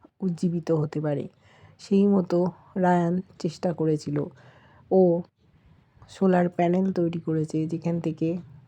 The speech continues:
বিনা ইলেকট্রিসিটিতে আলো পাবে সমস্ত ইউনিভার্সিটি লোকেরা। গাছ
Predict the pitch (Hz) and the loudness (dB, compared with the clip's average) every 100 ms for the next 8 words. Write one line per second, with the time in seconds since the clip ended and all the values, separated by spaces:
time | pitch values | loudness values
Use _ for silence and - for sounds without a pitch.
0 | - - _ _ - _ 190 190 190 185 | -20 -20 _ _ -20 _ -4 2 4 4
1 | 180 175 170 - 175 - 170 170 175 170 | 2 0 -4 -6 -8 -6 -4 -4 -2 0
2 | 165 165 165 170 160 165 185 - - - | 2 0 -2 -4 -4 -6 -8 -14 -20 -20
3 | - _ _ - - 185 156 185 170 165 | -20 _ _ -12 -2 0 0 0 0 0
4 | 160 160 - 160 170 165 - _ - _ | 0 -2 -6 -6 -4 -6 -8 _ -20 _
5 | - - - - - - - _ 180 160 | -20 -20 -20 -20 -20 -20 -20 _ -4 -2
6 | 160 156 151 - _ _ _ _ _ _ | -2 -4 -4 -12 _ _ _ _ _ _
7 | _ 185 175 180 185 190 - | _ -6 2 6 6 4 -4